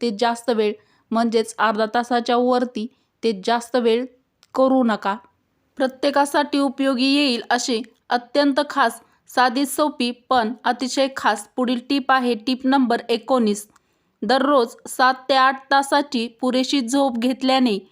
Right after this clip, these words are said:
मूड चांगला राहतो व माइंड पण फ्रेश राहते. प्रत्येक सुगरणीसाठी अत्यंत खास पुढील टीप आहे. टीप नंबर वीस, आपण डोसे तर नेहमी बनवत असतो. तांदूळ वाटून केलेले डोसे नेहमीच कुरकुरीत होतात,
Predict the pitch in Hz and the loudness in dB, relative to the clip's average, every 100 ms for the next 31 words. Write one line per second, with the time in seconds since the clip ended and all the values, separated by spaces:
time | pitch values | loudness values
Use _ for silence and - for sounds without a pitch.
0 | _ _ _ 233 247 262 - 285 247 247 | _ _ _ 0 2 0 0 2 4 4
1 | 262 262 262 202 190 - _ _ - 247 | 4 2 0 0 -2 -6 _ _ 0 4
2 | 247 269 285 285 269 269 277 285 247 240 | 4 4 2 2 2 0 0 -2 -2 0
3 | 220 214 202 180 180 _ _ _ _ 233 | -2 -2 -2 -2 -4 _ _ _ _ -4
4 | 254 - 294 277 - 269 285 285 294 294 | -4 -2 -2 -2 -4 0 2 2 2 2
5 | 302 302 240 - 254 - - 277 277 302 | -2 -2 -8 -4 -4 -4 -2 0 0 -2
6 | 285 262 233 - - 247 240 240 269 262 | 0 -2 -2 -12 -6 -4 -4 -4 -4 0
7 | 269 262 240 220 220 254 262 262 254 226 | 0 0 -2 -4 -4 -6 0 0 2 0
8 | 233 220 220 208 - _ _ _ - 240 | -2 -4 -4 -4 -6 _ _ _ -4 0
9 | 269 269 254 294 269 269 254 262 254 269 | 2 2 2 0 2 -2 0 0 2 2
10 | 254 254 240 277 226 208 208 214 - 180 | 2 2 2 2 2 0 -2 -6 -4 -6
11 | 170 _ _ _ - 240 254 262 277 277 | -6 _ _ _ 0 2 4 2 4 2
12 | 269 269 269 285 262 269 269 254 277 262 | 2 0 0 0 0 0 0 0 -2 0
13 | 220 214 _ _ - 247 277 254 247 - | -2 -4 _ _ -2 2 4 2 0 -4
14 | 277 277 277 262 262 - 277 277 208 | -4 -4 -2 -2 -2 -2 -2 0 -2